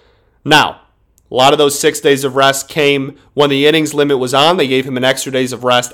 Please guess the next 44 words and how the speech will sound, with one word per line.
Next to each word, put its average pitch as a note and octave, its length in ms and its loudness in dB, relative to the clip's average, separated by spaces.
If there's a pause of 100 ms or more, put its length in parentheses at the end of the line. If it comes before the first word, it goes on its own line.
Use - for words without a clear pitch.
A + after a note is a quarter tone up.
and F3+ 240 0
they D#3+ 80 2
only C#3+ 180 2
let C3+ 180 2
him C3+ 140 -6
go C3 160 0
through B2+ 160 -8
the A#2+ 80 -8
lineup A#2+ 340 -4
one B2 140 -4
or A#2+ 60 -4
two A#2+ 200 -12
times. D#3 460 0 (200)
However, D#3+ 540 4 (280)
still F#3+ 340 0
a F#3+ 60 2
good E3 260 -2
sign B2 600 -4 (360)
nonetheless. A#2 840 -6 (540)
Okay? B2+ 360 -2 (240)
So - 180 -8
those B3 360 2
are D#3+ 580 0 (140)
all D#3 240 2
the F3+ 80 -2
stats E3 400 -2
that D3+ 100 0
I C3+ 80 2
wanted C#3 480 -2
to C3 100 -12
cover, A#2+ 360 -6
I F#2+ 100 -4
think. G#2 220 -14
I G#2+ 80 -10
think F3+ 160 -10
I C#3+ 100 -6
got A#2+ 220 -4
through B2 100 -8
everything A2+ 260 -8
I G#2 60 -6
wanted G#2 280 -6
to G2+ 40 -16
go G#2 160 -6
through. F#2+ 320 -10